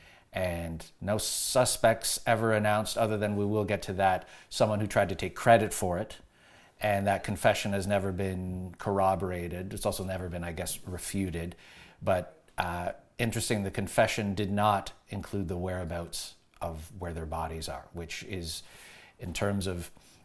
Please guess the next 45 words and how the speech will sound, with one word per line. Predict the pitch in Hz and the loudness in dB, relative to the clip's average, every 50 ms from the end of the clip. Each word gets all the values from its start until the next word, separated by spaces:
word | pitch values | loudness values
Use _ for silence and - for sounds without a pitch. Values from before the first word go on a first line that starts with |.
| - - - - - - - - _ _ _ _ - | -20 -14 -6 -6 -6 -6 -8 -16 _ _ _ _ -10
uh, | - - 80 85 - - | -8 -8 -6 -8 -8 -4
assessing | - 98 - - - 135 120 - - 127 117 113 | 0 2 4 6 8 8 8 8 4 4 4 2
the | 110 | 2
veracity | 95 104 101 101 107 107 104 101 - - 107 101 98 98 | 2 2 4 6 6 6 6 4 2 0 0 0 2 0
or, | 95 92 | 0 -2
or | 92 98 98 92 | -2 -2 -4 -4
the, | 85 90 90 87 87 85 90 - _ _ _ _ _ _ _ _ _ _ _ _ _ _ _ _ _ _ - | -2 -4 -4 -4 -6 -6 -8 -12 _ _ _ _ _ _ _ _ _ _ _ _ _ _ _ _ _ _ -12
the | 85 90 | -10 -10
truthfulness | - - - 127 123 117 - 117 110 107 101 92 - | -8 -2 2 2 2 2 2 2 2 2 2 0 0
of | - 90 | -2 -2
a | 87 | -4
confession, | - - 95 - - 98 - - 104 - - - - - - | -6 -6 -4 -2 -2 -2 -2 -2 -6 -8 -8 -16 -14 -4 0
would | 113 113 101 | 2 4 6
be | 120 | 6
one | 113 110 120 120 117 | 6 8 6 6 6
of | 117 110 98 | 4 2 0
the | 104 | -2
things | 98 - - 107 101 101 | -2 0 0 0 0 0
that | 95 101 | -4 -4
you | 92 95 95 | -4 -4 -4
would | 92 92 90 | -4 -2 -2
have | 90 90 92 95 90 85 87 - | -2 -2 -2 -2 -2 -6 -6 -8
the | 92 | -8
confessor | - - 87 85 - - 90 87 - - 90 87 85 - - - - - _ - | -8 -6 -8 -6 -4 -4 -4 -2 -2 -4 -4 -6 -8 -10 -12 -20 -20 -20 _ -8
give | - 107 95 85 87 | -4 -4 -4 -2 -2
up, | 95 82 - - | -4 -4 -4 -8
because | - 90 - 95 85 80 | -10 -8 -6 -4 -4 -4
obviously | 92 87 85 87 87 - 92 90 | -4 -4 -4 -6 -6 -6 -6 -6
that | 82 80 87 87 82 | -6 -6 -6 -8 -8
would | 82 80 80 - - | -8 -12 -12 -14 -14
confirm | - - 85 - - 92 85 82 | -12 -12 -10 -6 -6 -4 -4 -4
they | 82 80 | -6 -6
had | 80 85 82 80 | -6 -6 -6 -6
a | 78 | -4
hand | 82 95 92 90 87 85 | -4 -4 -4 -4 -6 -6
in | 87 85 | -6 -8
or, | 85 80 82 - | -8 -8 -8 -8
or | 104 101 | -6 -6
direct | 87 80 - 92 87 82 80 - | -6 -4 -6 -6 -6 -6 -8 -8
knowledge | 85 85 82 80 78 82 80 76 | -6 -6 -4 -4 -6 -8 -10 -12
of | 71 | -12
the | - | -12
crime. | - - - 85 76 - - - - - - - - - - | -10 -6 -4 -4 -6 -6 -12 -18 -20 -20 -20 -20 -20 -18 -10
This | - 101 92 - | -6 -4 -2 -2
person, | - - 113 107 - - 107 98 95 92 | 2 2 2 2 2 0 0 -2 -2 -6